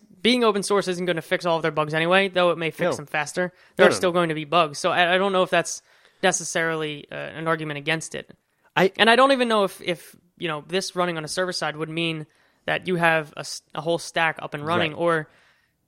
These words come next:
Speaker 1: kind of, uh, like they showed that graphic of what CloudKit is and how it takes certain things off of your plate and lets you worry about others.
Speaker 2: Right.
Speaker 1: Like, what if Swift on the server side was much more limited and they, they figured out kind of lowest common denominator of what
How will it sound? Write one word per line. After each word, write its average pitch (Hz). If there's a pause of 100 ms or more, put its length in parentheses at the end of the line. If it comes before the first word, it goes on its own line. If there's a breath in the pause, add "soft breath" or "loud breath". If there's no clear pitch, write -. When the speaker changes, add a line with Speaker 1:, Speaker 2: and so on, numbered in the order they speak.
(140)
Speaker 1:
kind 208
of, 190
uh, 175
like 175
they 185
showed 185
that 165
graphic 160
of 151
what 156
CloudKit 160
is 180
and 156
how 151
it 156
takes -
certain 160
things 160
off 156
of 151
your 156
plate 160 (480)
and 147
lets 151
you 156
worry 151
about 147
others. 175 (240)
Speaker 2:
Right. 135
Speaker 1:
Like, 80
what 190
if 220 (180)
Swift 190
on 170
the 160
server 180
side 156
was 151
much 170
more 165
limited 151
and 147
they, 151
they 160
figured 185
out 165 (580)
kind 202
of 175
lowest 170
common 170
denominator 151
of 147
what 160